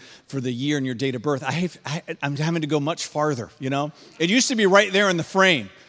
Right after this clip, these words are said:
you know? So now I've gotta keep, I gotta scroll and scroll and scroll and scroll. It's getting further away.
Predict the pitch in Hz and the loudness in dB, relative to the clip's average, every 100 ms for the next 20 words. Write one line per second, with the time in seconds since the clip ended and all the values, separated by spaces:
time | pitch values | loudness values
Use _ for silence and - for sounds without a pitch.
0 | - - 131 139 147 165 185 202 175 170 | -20 -14 -4 -2 0 0 4 2 2 0
1 | 151 - 170 180 185 139 143 - 151 143 | 0 -4 -4 -4 -2 -2 -2 -4 -4 -4
2 | 135 120 127 120 120 107 - 104 - 147 | -4 -6 -12 -12 -14 -18 -20 -20 -14 -14
3 | 135 131 123 107 | -10 -8 -8 -10